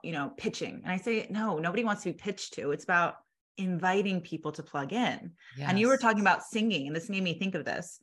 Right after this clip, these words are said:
Speaker 1: I am not a singer, <laughs> but I can imagine when you're singing, yes, what is the difference between her and, and her? It's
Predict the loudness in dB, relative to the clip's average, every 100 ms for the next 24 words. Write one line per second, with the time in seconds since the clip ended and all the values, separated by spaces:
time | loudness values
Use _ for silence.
0 | _ _ 2 2 4 2 2 -4 -4 -4
1 | -6 4 6 6 4 4 0 -2 -6 4
2 | 6 8 6 6 4 6 6 6 0 -2
3 | -2 -2 -2 0 2 2 -2 -10 _ _
4 | 2 2 2 2 4 4 6 4 4 -2
5 | -2 -4 -6 -10 -6 -4 -4 -6 2 6
6 | 8 6 4 -4 -6 -8 0 2 4 2
7 | -4 -8